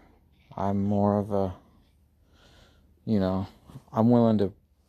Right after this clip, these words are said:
win less if it's a higher percent that I'll win. Hence doing the teasers occasionally, or I used to 'em exclusively.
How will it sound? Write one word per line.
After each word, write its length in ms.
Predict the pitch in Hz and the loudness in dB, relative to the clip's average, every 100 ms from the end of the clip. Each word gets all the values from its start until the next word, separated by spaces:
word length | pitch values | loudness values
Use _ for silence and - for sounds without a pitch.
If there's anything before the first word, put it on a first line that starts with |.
| _ | _
win 340 | - 113 101 95 | -2 0 0 0
less 600 | 98 95 92 - - - - _ - | 0 0 -2 -8 -14 -18 -20 _ -20
if 180 | 104 - | -18 -14
it's 120 | - | -10
a 60 | 101 | -2
higher 200 | 107 101 | 2 2
percent 420 | 107 - 104 95 | -2 -6 -6 -4
that 100 | 95 | -2
I'll 160 | 87 | -2
win. 400 | 95 95 90 90 - _ _ _ _ _ | -2 -4 -4 -8 -12 _ _ _ _ _
Hence 340 | - 101 92 - | -4 -2 -2 -6
doing 260 | - 98 | -2 0
the 80 | 85 | 0
teasers 680 | - 113 101 90 92 87 - - - | -2 2 2 2 -4 -4 -8 -16 -14
occasionally, 560 | - 95 90 92 95 | -6 -4 -4 -4 -2
or 260 | 95 90 104 | 0 -2 -2
I 60 | 101 | 0
used 280 | 104 110 | 0 0
to 100 | - | -6
'em 260 | 87 90 110 _ _ _ | -10 -10 -14 _ _ _
exclusively. 760 | - - 120 101 90 90 87 | -10 0 0 0 -4 -6 -6